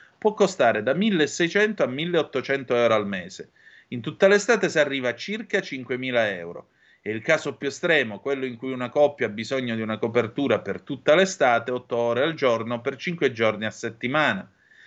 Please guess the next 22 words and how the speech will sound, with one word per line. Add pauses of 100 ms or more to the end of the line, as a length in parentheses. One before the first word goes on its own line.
(140)
perché
entrambi
i
genitori
sono
lavoratori,
non
hanno
ferie
o
smart
working (220)
e
nessun
altro
può
badare
ai
figli
durante
il
giorno.